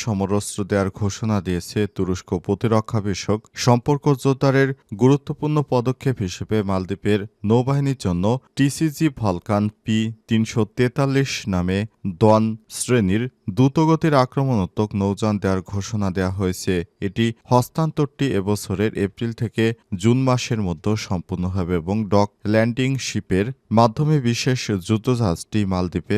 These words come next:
পাঠানো হবে, যেখানে জুলাই মাসে এটি নৌবাহিনীর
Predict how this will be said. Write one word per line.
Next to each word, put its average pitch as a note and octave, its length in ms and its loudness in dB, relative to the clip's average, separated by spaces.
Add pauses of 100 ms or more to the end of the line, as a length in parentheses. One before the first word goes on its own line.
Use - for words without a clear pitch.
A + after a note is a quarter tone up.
(120)
পাঠানো F#2 400 0
হবে, F#2 320 0 (260)
যেখানে G2+ 460 -2
জুলাই G2 420 0
মাসে F2+ 260 -4 (120)
এটি G#2+ 240 0 (260)
নৌবাহিনীর C3+ 580 4